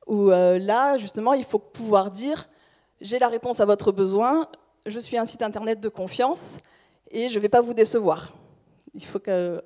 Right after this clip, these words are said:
très rapidement, le, l'internaute puisse se dire : « Je clique sur ce lien et je vais avoir ce qu'il me, ce qu'il me faut. » Ensuite,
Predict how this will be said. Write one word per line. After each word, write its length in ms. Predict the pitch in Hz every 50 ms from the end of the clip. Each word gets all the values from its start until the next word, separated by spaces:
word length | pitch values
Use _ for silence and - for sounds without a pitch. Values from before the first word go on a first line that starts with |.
| _ -
très 160 | - 233 226
rapidement, 480 | 208 185 190 - 196 196 202 214 240
le, 180 | 247 240 208 196
l'internaute 640 | 196 185 180 185 180 180 190 214 233 247 - - 175
puisse 240 | 170 - 196 - -
se 60 | 185
dire : « 240 | 180 185 220 240 233
Je 80 | 202 180
clique 200 | - - 208 -
sur 120 | - 190
ce 140 | - - 185
lien 200 | 190 196 226 240
et 80 | 220
je 100 | 208 180
vais 200 | 175 175 185 240 _ - - _ _ _ _ _ _
avoir 340 | - - 185 185 208 214 208
ce 100 | - -
qu'il 160 | - - 202
me, 300 | 202 190 190 185 175 175
ce 100 | 175 -
qu'il 120 | - 220 208
me 100 | 202 196
faut. » 220 | - - 160 170 - _ _ _ _ _ _ _ _ _ _ _ _ _ _ _ _ _ _ _ _ _ _ _ _ _ _ _ _ _ _ _ _ _ _ _ _ _ _ _ _ _ _ _ _ _ _ _ _ _ -
Ensuite, 500 | - 233 220 - 269 254 - - - -